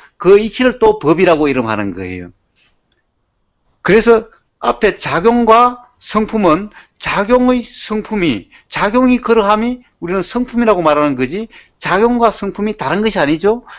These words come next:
작용 자-, 자체를 우리는 그렇다라고 설명하는 것일 뿐인 거죠.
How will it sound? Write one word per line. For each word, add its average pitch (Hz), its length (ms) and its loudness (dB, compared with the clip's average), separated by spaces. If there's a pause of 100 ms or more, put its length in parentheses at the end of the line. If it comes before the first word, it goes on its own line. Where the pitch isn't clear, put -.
(100)
작용 226 340 0
자-, - 280 -6 (100)
자체를 240 840 2
우리는 196 380 -2 (320)
그렇다라고 214 840 0 (340)
설명하는 214 480 -2
것일 170 220 -6
뿐인 196 200 -6
거죠. 160 380 -4